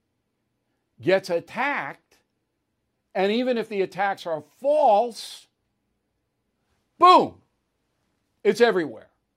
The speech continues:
This is a horrendous problem in this country. And that's why I've showed you that. You say in history, January seventeenth, nineteen twenty,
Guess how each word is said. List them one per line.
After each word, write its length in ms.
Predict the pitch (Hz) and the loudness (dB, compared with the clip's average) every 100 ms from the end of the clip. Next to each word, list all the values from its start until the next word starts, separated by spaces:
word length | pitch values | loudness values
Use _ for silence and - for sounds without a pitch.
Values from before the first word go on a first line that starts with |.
| _ _ _ _ _ _ _ _ _ _ _ _ _ _ _ _ _ _ _ _ _ _ _ _ _ _ _ _ _ _ _ _ _ _ | _ _ _ _ _ _ _ _ _ _ _ _ _ _ _ _ _ _ _ _ _ _ _ _ _ _ _ _ _ _ _ _ _ _
This 260 | 143 262 | -6 -6
is 140 | 247 185 | -8 -10
a 120 | 185 | -10
horrendous 680 | 147 160 147 202 214 147 - | -8 -10 -4 -4 -4 -8 -14
problem 480 | - 131 - - - | -16 -16 -16 -20 -20
in 80 | - | -20
this 160 | - | -20
country. 340 | - - - _ _ _ _ _ _ _ _ _ _ _ _ | -20 -20 -20 _ _ _ _ _ _ _ _ _ _ _ _
And 180 | 113 110 | -20 -14
that's 240 | 120 135 - | -12 -12 -12
why 360 | 123 123 123 127 | -10 -10 -10 -12
I've 460 | 117 113 113 107 _ _ _ _ _ _ _ _ _ _ | -10 -10 -12 -16 _ _ _ _ _ _ _ _ _ _
showed 320 | - 220 202 | 0 4 4
you 100 | 110 | 2
that. 200 | - - _ _ _ - _ _ | -18 -20 _ _ _ -20 _ _
You 100 | 165 | -6
say 240 | 151 190 170 | 0 2 2
in 60 | |
history, 420 | 175 185 190 170 | 2 0 0 -2
January 480 | 147 160 170 165 165 | 0 0 0 -2 -4
seventeenth, 500 | 147 170 156 151 151 | -2 -4 -4 -8 -8
nineteen 340 | 160 151 147 139 | -6 -6 -6 -10
twenty, 420 | - 147 110 | -8 -10 -10